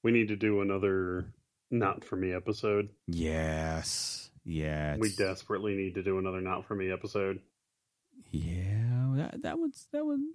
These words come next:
Speaker 2: we gotta do that. Maybe, uh, if we can do one, maybe we can do one, um, like a, a, a scary themed one in the Halloween season, and then another one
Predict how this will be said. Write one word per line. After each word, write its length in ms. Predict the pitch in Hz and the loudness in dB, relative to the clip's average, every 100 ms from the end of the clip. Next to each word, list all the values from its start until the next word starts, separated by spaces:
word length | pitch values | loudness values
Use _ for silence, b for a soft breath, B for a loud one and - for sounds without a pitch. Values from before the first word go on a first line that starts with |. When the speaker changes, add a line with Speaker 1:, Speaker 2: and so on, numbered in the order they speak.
| _ | _
Speaker 2:
we 160 | 202 | 0
gotta 360 | 175 156 131 104 | 4 6 8 6
do 180 | 90 87 | 6 4
that. 180 | 71 73 | 4 2
Maybe, 580 | 92 95 98 90 87 | 4 6 6 6 4
uh, 280 | 82 80 78 | 4 2 0
if 120 | - 104 | 2 4
we 100 | 113 | 6
can 160 | 117 | 6
do 160 | 101 143 | 6 6
one, 440 | 139 139 131 123 - b b b _ _ _ - | 6 6 6 4 0 b b b _ _ _ 0
maybe 360 | 131 131 131 | 4 8 10
we 160 | 139 143 | 10 10
can 160 | 151 131 | 8 8
do 180 | 110 101 | 8 8
one, 640 | 95 98 95 95 92 95 | 6 6 8 6 4 2
um, 720 | 95 90 82 80 76 73 76 - - _ _ - _ _ _ _ _ | 0 2 2 2 0 -4 -8 -12 -20 _ _ -20 _ _ _ _ _
like 200 | 101 90 | 4 4
a, 500 | 90 73 92 87 85 - | 2 0 0 0 -2 -2
a, 60 | |
a 240 | 90 85 82 _ _ _ _ _ _ _ - | 0 0 -2 _ _ _ _ _ _ _ -8
scary 600 | - - - 131 143 110 | -4 0 6 8 8 8
themed 360 | - 98 90 85 | 8 6 6 4
one 360 | 85 85 82 | 4 4 4
in 200 | 85 95 | 0 0
the 80 | 85 | 0
Halloween 640 | 82 92 87 95 123 123 | 2 4 6 6 6 4
season, 600 | 104 - 85 76 80 76 - | 2 2 2 4 2 0 -2
and 180 | 85 | 0
then 160 | 82 82 | 0 0
another 360 | 80 87 82 82 | 2 2 4 4
one 240 | 82 | 2